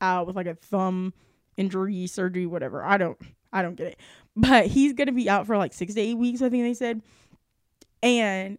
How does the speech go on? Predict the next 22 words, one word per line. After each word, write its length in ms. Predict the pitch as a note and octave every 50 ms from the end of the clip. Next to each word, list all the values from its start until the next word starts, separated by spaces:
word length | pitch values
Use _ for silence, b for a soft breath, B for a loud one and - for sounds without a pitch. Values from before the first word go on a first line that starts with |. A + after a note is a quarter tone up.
| - -
ever 220 | E4 F#4+ G4+ G4
since 180 | F4 F4 E4 D#4+
he's 140 | D#4 D4 A#3+
been 180 | B3+ A#3+ -
out, 420 | D3 G3 C#4 F#4 F#4+ C4+ G#3+ F#3+ F3+
they, 140 | G3+ A3
like, 240 | B3 C4+ B3+ A3+ G#3
are 140 | F#3+ F#3 F3
two 240 | - - A#3+ B3+ B3+
and 100 | B3 A#3+
two 240 | - C4+ B3+ B3+ B3+
or 40 |
something 280 | - B3+ B3 C4 C4+ C4
like 20 |
that. 240 | C4 C4 C4 C4 b b b b b b b b b b _ _ _ -
And 640 | D#4 D#4 C#4+ B3+ A3+ G#3 G#3 G3+ G3 A3+ G#3 G3+ - - _ -
I 140 | D4 G#4 A4 -
just 160 | G#4+ F#4 -
feel 160 | - B3 G#3
like 180 | F3+ F3+ F3 - _ -
it 160 | A3+ G3 F#3
goes 880 | A3+ A3 B3 C#4+ D4+ D#4+ E4 E4+ E4 D#4+ D#4+ - - - - -